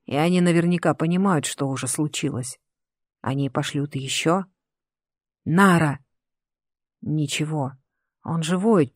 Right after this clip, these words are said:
чуть хрипло дышит, но... Что ей делать? Сидеть здесь точно не стоит, но тащить его... Хена, конечно, девушка крепкая, а принц не сказать, чтобы особенно крупный,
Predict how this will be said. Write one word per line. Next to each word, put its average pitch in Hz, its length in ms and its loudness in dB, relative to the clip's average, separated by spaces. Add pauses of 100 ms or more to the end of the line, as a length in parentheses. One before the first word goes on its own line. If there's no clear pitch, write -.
чуть - 220 -2
хрипло 185 360 2
дышит, 190 480 2
но... 165 460 0 (760)
Что - 340 2
ей 147 180 4
делать? 139 600 -4 (600)
Сидеть 170 460 2
здесь 170 420 4
точно 185 440 0
не 151 120 -2
стоит, 147 640 -4
но 147 260 -4
тащить 170 560 -2
его... 139 300 -6 (680)
Хена, 190 380 2
конечно, 185 460 0
девушка 180 420 2
крепкая, 190 560 4
а 139 60 -2
принц 180 480 0
не 180 180 0
сказать, 202 420 4
чтобы 151 320 0
особенно 147 400 0
крупный, 156 540 -2